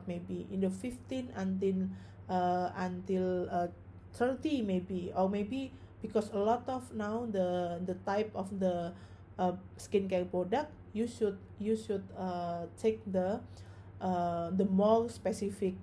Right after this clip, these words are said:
uh, range. For example, you take, uh, fifteen until twenty-five,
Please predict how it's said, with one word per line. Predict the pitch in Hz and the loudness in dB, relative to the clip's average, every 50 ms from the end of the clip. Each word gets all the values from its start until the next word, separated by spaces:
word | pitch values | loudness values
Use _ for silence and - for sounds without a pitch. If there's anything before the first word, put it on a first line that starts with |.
| - - - | -12 -10 -6
uh, | 202 180 175 170 170 170 170 165 170 170 - - - | -2 -2 0 0 0 0 -2 -2 -2 -4 -6 -6 -2
range. | 190 196 214 214 208 185 180 - - - - - - | 2 4 6 6 4 2 -2 -4 -8 -14 -14 -14 -10
For | - - 165 | -8 -6 -6
example, | 180 190 - 180 165 165 165 - 175 165 160 - - - - - - - - - - | -6 -6 -8 -8 -8 -8 -6 -2 -2 -2 -2 -2 -6 -10 -16 -18 -18 -18 -18 -10 -4
you | - 202 202 196 - | -2 -2 -2 -2 -2
take, | - 180 175 - - - - - - | -4 -4 -4 -4 -6 -14 -14 -8 -4
uh, | 180 180 175 | -2 -2 -2
fifteen | 175 - 254 240 - - - 277 269 262 262 - - | -2 -2 -4 -4 -4 -6 -6 -4 -4 -4 -6 -6 -6
until | 180 180 180 180 185 185 185 | -4 -4 -4 -4 -4 -4 -4
twenty-five, | - 185 180 180 185 180 180 - 202 202 220 233 247 262 269 | -4 -4 -4 -2 -2 -4 -4 -2 -2 -2 0 0 0 0 -2